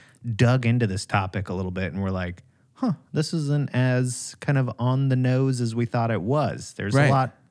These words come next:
Speaker 1: involved in it.
Speaker 2: Yeah, I think I, when we first pulled it out of the sack, now we're gonna talk about the sack in a little bit, um, but we have topics in a sack and I pulled it out.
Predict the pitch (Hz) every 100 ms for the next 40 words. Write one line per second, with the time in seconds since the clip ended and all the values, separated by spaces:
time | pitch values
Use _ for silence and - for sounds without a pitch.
0 | _ 135 135 160 175 117 69 - 180 196
1 | - 123 131 170 156 139 131 127 - -
2 | 151 139 147 156 - 208 196 - - 135
3 | - _ - 175 185 156 135 127 120 110
4 | 104 - 117 101 110 - 120 127 156 170
5 | 151 139 127 113 113 - 117 113 - 110
6 | 101 101 101 101 92 - - - - -
7 | 107 101 98 98 113 - - 120 113 104
8 | - 139 131 127 - - - _ _ -
9 | 113 107 104 - 104 95 95 107 101 92
10 | - 104 101 98 95